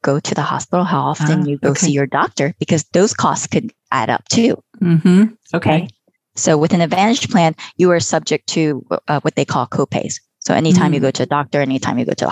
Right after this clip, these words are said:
Speaker 1: hospital, anytime you get a lab, you may be subject to copays.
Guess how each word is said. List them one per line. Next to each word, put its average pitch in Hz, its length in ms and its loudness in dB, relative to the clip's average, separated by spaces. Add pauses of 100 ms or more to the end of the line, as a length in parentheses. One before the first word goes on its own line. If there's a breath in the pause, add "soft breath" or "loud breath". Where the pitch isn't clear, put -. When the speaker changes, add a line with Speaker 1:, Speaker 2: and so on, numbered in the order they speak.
(120)
Speaker 1:
hospital, 151 400 0 (320 loud breath)
anytime 143 380 2
you 135 80 0
get 135 160 -2
a 117 60 2
lab, 196 480 2 (260)
you 262 120 -2
may 160 140 2
be - 100 -4
subject - 380 -2
to - 80 2
copays. - 520 -4